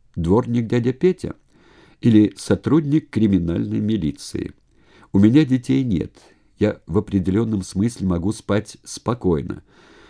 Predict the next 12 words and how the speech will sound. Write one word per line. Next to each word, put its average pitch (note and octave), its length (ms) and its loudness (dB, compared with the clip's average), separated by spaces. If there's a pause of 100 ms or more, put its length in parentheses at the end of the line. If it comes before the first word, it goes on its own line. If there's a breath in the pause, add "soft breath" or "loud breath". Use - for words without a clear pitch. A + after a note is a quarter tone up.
(400 soft breath)
Но G#2+ 100 0
если A#2+ 380 2
я C3 120 2
права, A2 520 0
и G2 80 2
этот G2 400 0
тип G2 340 -4
Шустов, - 880 -6 (160)
он E2 360 -2
или D#2 200 -2
кто - 300 -6
другой, F2 600 -4